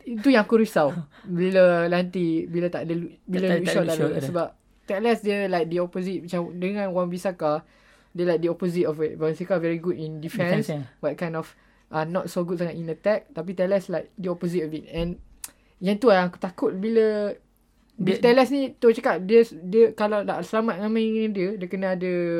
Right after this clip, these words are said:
Speaker 1: macam Luke Shaw ataupun kita main, ah,
Speaker 2: Three at the back.
Speaker 1: ah, three at the back. Tu Luke Shaw main left centre back. Dia boleh cover sikit Telles. Tapi tu lah. Tapi that's the thing lah. Benda yang kita kena ambil risk. And then, ya,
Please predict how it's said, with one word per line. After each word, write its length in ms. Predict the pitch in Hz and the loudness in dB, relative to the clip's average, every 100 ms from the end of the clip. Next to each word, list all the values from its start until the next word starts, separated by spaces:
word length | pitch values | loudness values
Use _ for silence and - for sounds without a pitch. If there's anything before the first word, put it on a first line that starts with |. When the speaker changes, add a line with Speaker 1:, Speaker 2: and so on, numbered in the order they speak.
| 165 160 | -2 -4
Speaker 1:
macam 260 | - 165 185 | -8 -6 -4
Luke 160 | 170 175 | -4 -6
Shaw 260 | - 160 147 | -4 -2 -2
ataupun 240 | 160 175 | -4 -8
kita 120 | 175 | -10
main, 320 | 170 165 165 - - - | -10 -10 -12 -16 -20 -14
ah, 120 | 165 160 | -10 -8
Speaker 2:
Three 240 | - 175 | -2 -2
at 60 | 160 | -2
the 100 | 147 | -6
back. 140 | - - - | -6 -10 -10
Speaker 1:
ah, 140 | 160 | -8
three 200 | 151 165 | -4 0
at 60 | 147 | 0
the 80 | 151 | 2
back. 260 | 147 127 | -2 -2
Tu 80 | - 160 160 160 | -6 -8 -8 -10
Luke 140 | 175 | -10
Shaw 160 | 165 165 | -8 -8
main 340 | 160 156 156 - | -6 -8 -8 -6
left 240 | 160 156 | -4 -4
centre 260 | - 151 156 | -4 -8 -6
back. 220 | 139 - _ _ _ _ | -6 -8 _ _ _ _
Dia 160 | - 165 | -14 -6
boleh 120 | 156 | -4
cover 280 | 156 160 165 | 0 0 0
sikit 220 | 160 - | -4 -6
Telles. 260 | 190 202 180 | -4 -4 -4
Tapi 340 | 190 226 220 | -4 -4 -6
tu 140 | 214 214 | -2 -2
lah. 160 | 180 - _ | -2 -6 _
Tapi 220 | - 180 | -6 -2
that's 220 | 208 226 185 | 2 2 2
the 100 | 220 | 0
thing 180 | 226 | 0
lah. 120 | 220 190 | 2 2
Benda 240 | 175 196 | 2 -2
yang 140 | 190 | -2
kita 180 | 185 185 | -4 -8
kena 240 | 185 185 180 | -6 -4 -4
ambil 180 | 180 175 | -4 -2
risk. 320 | 180 175 - _ _ _ - | 0 -2 -4 _ _ _ -18
And 140 | 156 | -6
then, 240 | 160 156 156 156 - - | -2 -2 -2 -6 -10 -18
ya, 180 | 202 165 | -8 -4